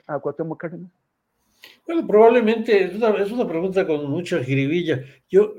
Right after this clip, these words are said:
Speaker 2: yo no sé si, <laughs> si e-, efectivamente pudo haber sido una tentación.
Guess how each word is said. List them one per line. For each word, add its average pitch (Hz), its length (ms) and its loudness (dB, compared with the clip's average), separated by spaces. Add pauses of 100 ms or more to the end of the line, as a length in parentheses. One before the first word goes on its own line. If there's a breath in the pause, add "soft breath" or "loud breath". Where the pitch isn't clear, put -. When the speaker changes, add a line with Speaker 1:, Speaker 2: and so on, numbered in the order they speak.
Speaker 2:
yo 170 320 2
no 208 140 -4
sé 214 280 4
si, 190 300 -6
<laughs> - 40 -20
si 123 720 -4 (1700)
e-, 156 240 -6
efectivamente 160 1000 0 (500)
pudo 190 200 4
haber 180 240 4
sido 175 460 -2
una 156 260 -2
tentación. 131 800 -4